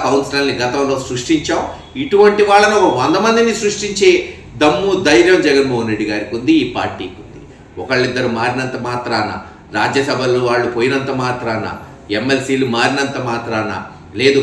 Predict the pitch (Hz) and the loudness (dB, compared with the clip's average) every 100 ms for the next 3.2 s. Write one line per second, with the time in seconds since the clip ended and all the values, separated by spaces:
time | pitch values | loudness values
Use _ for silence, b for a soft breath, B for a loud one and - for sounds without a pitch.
0 | - 135 139 143 135 135 113 117 - 147 | 0 -4 -4 -6 -8 -6 -2 0 0 0
1 | 139 127 131 123 127 131 131 139 190 - | -2 -4 -6 -6 -6 -4 -4 -4 -6 -8
2 | B B - 110 107 - 107 113 107 110 | B B -6 -6 0 0 0 0 -2 -2
3 | 104 | -4